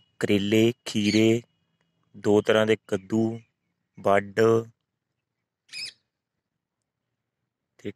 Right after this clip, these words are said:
ਟਿੰਡੇ, ਇਹ ਵਰਾਇਟੀਆਂ ਆਪਾਂ ਲਾਈਆਂ ਆ।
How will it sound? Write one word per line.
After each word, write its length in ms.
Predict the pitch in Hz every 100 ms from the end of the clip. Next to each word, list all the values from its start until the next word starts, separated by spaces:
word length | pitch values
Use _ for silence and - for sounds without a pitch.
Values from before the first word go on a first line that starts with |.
| _
ਟਿੰਡੇ, 680 | 113 107 104 110 113 113 113 _ _ _ _ _ _ - _ _ _ _ _ _ _ _ _ _ _ _ _ _
ਇਹ 100 | 117
ਵਰਾਇਟੀਆਂ 360 | 110 107 104 104
ਆਪਾਂ 180 | - 107
ਲਾਈਆਂ 440 | 101 101 101
ਆ। 20 | 107